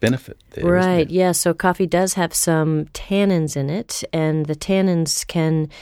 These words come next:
Speaker 2: be a little hard on the digestive tract. There's some, um, methylxanthines in coffee, which, uh, are somewhat damaging. So if you take some milk with your coffee, you can actually precipitate out those compounds, which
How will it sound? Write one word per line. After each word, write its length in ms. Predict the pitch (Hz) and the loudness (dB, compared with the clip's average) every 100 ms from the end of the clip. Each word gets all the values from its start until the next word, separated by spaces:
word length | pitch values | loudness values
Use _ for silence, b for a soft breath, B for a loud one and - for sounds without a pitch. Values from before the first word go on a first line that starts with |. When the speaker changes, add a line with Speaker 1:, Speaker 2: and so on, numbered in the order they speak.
| B B - | B B -4
Speaker 2:
be 100 | 170 | 2
a 60 | 165 | 2
little 160 | 190 | 2
hard 220 | 175 175 170 | 4 2 2
on 100 | 165 | 0
the 80 | |
digestive 560 | 147 143 185 202 - 175 | -2 -2 2 0 -2 -8
tract. 380 | - 185 180 - | 0 2 2 -2
There's 180 | 160 - | -4 -2
some, 400 | 165 156 151 147 B B B - | 0 0 0 -4 B B B -4
um, 500 | 151 147 143 143 147 _ 185 190 185 165 | 0 0 0 -4 -8 _ 0 2 2 0
methylxanthines 840 | 170 208 214 180 156 156 160 - - | 4 2 2 0 0 0 -2 -4 -2
in 240 | 175 160 | 0 0
coffee, 400 | 156 180 170 170 | 0 -2 0 -2
which, 500 | 156 156 151 - - - | 0 0 0 -2 -2 -4
uh, 340 | 160 156 151 - | -2 0 -2 -2
are 100 | 160 | -2
somewhat 320 | 160 175 165 | -2 0 2
damaging. 380 | 202 214 180 147 | 4 4 2 -2
So 200 | - 175 | 0 2
if 100 | 160 | 2
you 140 | 185 165 _ - | 0 -4 _ -2
take 260 | 220 226 | 0 0
some 240 | - 190 180 | 0 0 4
milk 260 | 185 233 | 2 0
with 120 | 175 - | -8 -8
your 80 | |
coffee, 460 | 160 160 147 185 233 B B B B | -4 -2 -2 -2 -6 B B B B
you 100 | 175 | -2
can 140 | 170 | 2
actually 300 | 170 170 170 | 0 0 -4
precipitate 760 | 156 156 - 208 202 - 165 151 | -2 -2 2 0 0 -2 -2 -2
out 300 | 156 160 - | -2 -4 -2
those 220 | 156 151 | -2 -2
compounds, 560 | - 165 160 156 143 - - | -2 -2 0 -2 -2 -4 -4
which 280 | 170 - | -4 -4